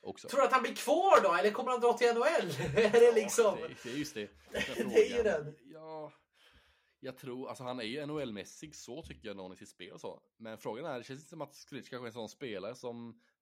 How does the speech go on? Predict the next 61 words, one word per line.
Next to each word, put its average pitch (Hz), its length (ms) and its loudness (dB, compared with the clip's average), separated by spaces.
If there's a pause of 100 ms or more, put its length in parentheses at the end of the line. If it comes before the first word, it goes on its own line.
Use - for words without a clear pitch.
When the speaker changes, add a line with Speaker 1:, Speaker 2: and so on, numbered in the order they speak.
Speaker 1:
får 98 200 -6
en 131 140 -6
N 143 100 -6
H 131 80 -2
L-ögon 110 380 -4
på 101 220 -10
sig. 160 240 -12 (600)
Det 135 60 -20
känns 131 160 -6
som 156 60 -6
att 156 60 -8
det 156 60 -8
är - 20 -6
bara 139 180 0
en 120 60 -8
viss 131 160 -10
typ 135 100 -12
av 127 80 -6
spelare 117 300 -10
som 110 100 -20
får 110 200 -6
också 160 180 -10
en 151 40 -6
N 139 60 -8
H 139 120 -4
L-ögon 104 340 -4
på 98 200 -12
sig. 120 260 -14 (680)
Och - 180 -12
Skrinicka 123 520 -10
känns 139 600 -12
inte 131 120 -18
som 113 120 -20
en 117 60 -14
sån 107 100 -10
spelare, 123 280 -10
tycker 147 140 -18
jag 120 80 -12
inte. 95 220 -16 (440)
Så - 200 -18
jag - 100 -2
Speaker 2:
Nej. 139 180 -4
Speaker 1:
är, 127 120 -8 (180)
ja, 143 340 -8 (140)
lite 147 140 -16
tudelad 123 460 -8
där. 110 140 -2
Han 127 180 -6
är, 131 120 -6
han 127 200 -8
är, 139 40 -10
tycker 139 200 -8
han 127 120 -8
är 127 180 -6 (300)
N 135 140 -6
H 143 120 -4
L-mässig 113 460 -6
som 165 100 -10
spelare, - 300 -10
tycker - 180 -12
jag. 85 120 -8